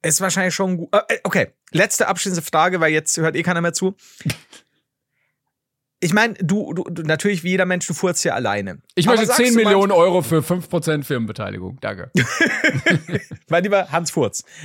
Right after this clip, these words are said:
Speaker 1: Äh, Hans-Werner Furz. Ähm, du, aber wenn du alleine bist, ja? Also ich, ich sag, unterstell dir jetzt mal, ich bin jetzt mal so frei und sag, du versuchst im Bus nicht zu furzen.
Speaker 2: So.
Speaker 1: Ja, auch nicht heimlich. So
Speaker 2: Ja.
Speaker 1: nämlich. Aber bist du manchmal daheim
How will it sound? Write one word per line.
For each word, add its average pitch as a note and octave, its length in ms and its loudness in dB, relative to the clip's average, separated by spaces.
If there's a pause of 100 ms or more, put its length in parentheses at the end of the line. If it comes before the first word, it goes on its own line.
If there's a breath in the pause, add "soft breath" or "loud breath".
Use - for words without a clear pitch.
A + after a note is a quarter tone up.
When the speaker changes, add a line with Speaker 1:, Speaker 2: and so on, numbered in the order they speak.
(160 loud breath)
Speaker 1:
Äh, D#3+ 60 -2 (140)
Hans-Werner E3+ 340 -2
Furz. C3+ 220 -4
Ähm, F#3 220 -2 (300 loud breath)
du, A#3 320 0 (840)
aber A#3+ 220 2
wenn C#4 120 4
du C#4+ 80 2
alleine G3+ 420 4
bist, G2+ 360 -6 (200)
ja? F#3 240 -2 (100)
Also F#3+ 160 2 (220)
ich, G#3 180 -4
ich F#3 100 -6
sag, G#3+ 160 0
unterstell A3+ 380 0
dir A#3+ 60 2
jetzt A3+ 160 0
mal, G3+ 340 -2 (480)
ich - 140 -14
bin A#3+ 100 2
jetzt C4 160 2
mal G#3 160 0
so F#3 80 -2
frei F3 260 0
und E3 100 -4
sag, D#3 260 0 (340 loud breath)
du D3+ 80 -4
versuchst D#3 500 0
im B2+ 140 -2
Bus C#3+ 260 0
nicht A#2 220 0
zu G#2+ 80 -8
furzen. - 480 -8
Speaker 2:
So. - 220 -2
Speaker 1:
Ja, - 180 -2
auch C#3 100 0
nicht A2+ 140 -4
heimlich. - 380 -6 (260)
So - 160 -2
Speaker 2:
Ja. G#2+ 60 2
Speaker 1:
nämlich. D#2+ 180 -6 (640 loud breath)
Aber A3 240 4
bist B3 240 -2
du B3+ 40 -4
manchmal C4+ 520 -2
daheim A3+ 480 0